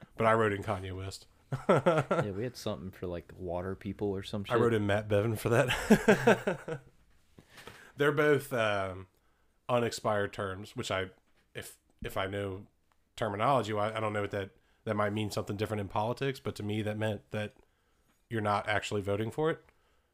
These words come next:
Speaker 1: Unexpired terms, meaning that they're not leaving. I don't, I don't know. <laughs> So I just wrote in something wild on both of 'em.
Speaker 2: But now, the next election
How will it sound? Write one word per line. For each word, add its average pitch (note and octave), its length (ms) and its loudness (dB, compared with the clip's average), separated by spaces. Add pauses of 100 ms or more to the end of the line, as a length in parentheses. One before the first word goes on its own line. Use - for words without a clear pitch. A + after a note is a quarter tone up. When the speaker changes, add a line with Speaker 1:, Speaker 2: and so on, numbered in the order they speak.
(220)
Speaker 1:
Unexpired G#2+ 880 0
terms, B2+ 520 -4
meaning G2 420 -8 (180)
that G2+ 140 -8 (220)
they're G2+ 140 -8
not F#2+ 220 -10
leaving. A#2 360 -8 (440)
I G2+ 60 -8
don't, G2+ 160 -10 (840)
I G#2+ 60 -2
don't G#2 140 2
know. A#2+ 300 2 (200)
<laughs> G#3+ 120 12 (540)
So A#2+ 140 2
I A#2+ 80 4
just G#2+ 160 0
wrote A2 240 2
in A2 300 0 (100)
something A2+ 240 -8
wild G#2 460 -4
on G2+ 100 -12
both G#2 220 -10
of G#2+ 120 -10
'em. A#2 120 -14 (420)
Speaker 2:
But F#2 140 -10
now, G2 400 -4 (1400)
the D#2+ 100 -12
next F2+ 420 -8
election F#2 600 -4